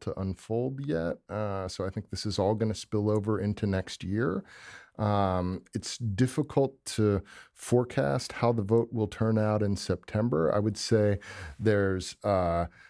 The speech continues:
a substantial possibility, though, that the, the same majority of the European Parliament that rejected the report that was on the table on the fifth of July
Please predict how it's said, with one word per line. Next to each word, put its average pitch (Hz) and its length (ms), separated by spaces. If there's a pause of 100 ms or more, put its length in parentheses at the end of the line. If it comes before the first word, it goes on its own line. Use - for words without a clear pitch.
(180)
a 87 120
substantial 131 640
possibility, 123 720
though, 147 320
that 104 340
the, 90 840
the 95 120
same 147 320
majority 113 680
of 90 240
the 98 80
European 101 520
Parliament 107 580
that 92 120
rejected 90 800 (400)
the 90 300
report 113 420
that - 140
was 92 120
on 95 200
the 90 80
table 92 440
on 87 220
the 85 300
fifth - 320
of 87 100
July 110 600